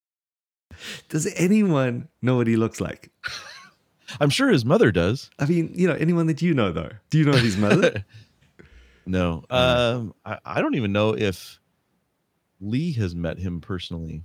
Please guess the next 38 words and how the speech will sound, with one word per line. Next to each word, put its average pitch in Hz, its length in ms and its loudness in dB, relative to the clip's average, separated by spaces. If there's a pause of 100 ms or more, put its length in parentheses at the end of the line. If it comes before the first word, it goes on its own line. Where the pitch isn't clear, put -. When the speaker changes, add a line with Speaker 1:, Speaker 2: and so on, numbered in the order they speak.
(120)
Speaker 2:
but 87 180 -2 (1200)
Speaker 1:
Oh - 40 -20
Speaker 2:
that's 101 120 -6
Speaker 1:
my 80 60 -4
Speaker 2:
a - 20 -4
good 101 80 -4
Speaker 1:
goodness. 90 280 0
Speaker 2:
question. 76 240 -12 (180)
Speaker 1:
This 110 180 -8
is 107 140 -4
so 107 340 2
weird. 92 400 0 (180)
Speaker 2:
<laughs> - 140 -14
Speaker 1:
I 113 60 -2
just, 110 320 -4 (280)
you 120 120 0
know, 117 180 0 (100)
I 113 40 -6
mean, 117 260 -6
we 131 140 -2
need 131 60 0
to 143 40 4
Speaker 2:
Okay. 143 160 4
Speaker 1:
get 117 140 0
a - 20 0
picture 127 320 -2
of 90 100 -2
this 85 120 -8
guy 80 240 -4
somehow. 113 640 -2
Where 143 180 0
can 170 140 -6
we 170 80 -2
get 160 120 -4
a 147 40 -4
picture 143 320 -4
of 78 100 -2
him? 87 160 -12